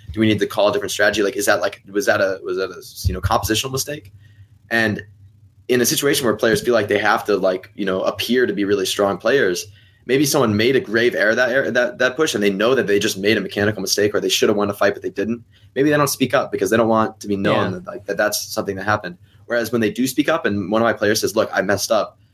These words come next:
Speaker 1: Like, I lost a fight. I should have won it. It was advantage. It was a good fight. I just, he out, he out D M'd me. My bad." Then I know that the strategy is solid, right? Like, we have that trust that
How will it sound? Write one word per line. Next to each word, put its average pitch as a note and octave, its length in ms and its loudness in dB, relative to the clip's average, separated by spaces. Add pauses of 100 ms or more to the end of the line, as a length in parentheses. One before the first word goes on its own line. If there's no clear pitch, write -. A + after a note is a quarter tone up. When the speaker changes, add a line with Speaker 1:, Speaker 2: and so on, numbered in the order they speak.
(100)
Speaker 1:
Like, G2+ 100 2
I G2+ 120 0
lost G#2+ 280 0
a G#2 60 -6
fight. G#2+ 240 2
I G2 60 -2
should G#2+ 160 -2
have F#2+ 80 2
won G2 140 2
it. F#2+ 100 -2
It - 40 -6
was F#2+ 160 -4
advantage. F#2+ 480 -4
It F2 60 -8
was F#2 120 -2
a F#2 40 -6
good G2+ 200 2
fight. G2 300 2
I - 60 -14
just, - 360 -6
he G2 200 -2
out, F#2+ 180 0
he G2 100 -2
out - 120 -6
D G2 80 -4
M'd F#2 160 -4
me. F#2 200 -6 (200)
My G2 160 -2
bad." F#2 240 -4 (540)
Then A2+ 280 2
I A#2 120 2
know B2 200 2
that G2+ 140 0
the G#2 40 0
strategy G2+ 360 0
is F#2 120 -2
solid, F2+ 320 -2
right? F#2+ 160 -2
Like, F#2+ 160 -4
we G#2+ 80 0
have A#2 140 0
that G2+ 140 2
trust A2 320 -2
that - 160 0